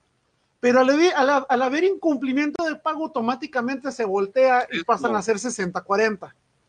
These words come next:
Speaker 2: pues como cualquier otra cosa que
Speaker 1: Entonces,
Speaker 2: deba, el carro
Speaker 1: eso
Speaker 2: lo
Speaker 1: es,
Speaker 2: debe,
Speaker 1: entonces,
Speaker 2: aunque
Speaker 1: eso es lo que va a
Speaker 2: lo
Speaker 1: pasar.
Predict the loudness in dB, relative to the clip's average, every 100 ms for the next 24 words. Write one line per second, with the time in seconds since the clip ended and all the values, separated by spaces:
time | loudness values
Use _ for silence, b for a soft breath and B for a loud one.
0 | _ _ _ _ -18 -10 -8 -4 -2 -2
1 | -2 -2 -2 -2 0 2 4 2 0 -6
2 | -10 -4 2 2 4 4 4 2 2 0
3 | 0 0 0 0 0 0 -2 -4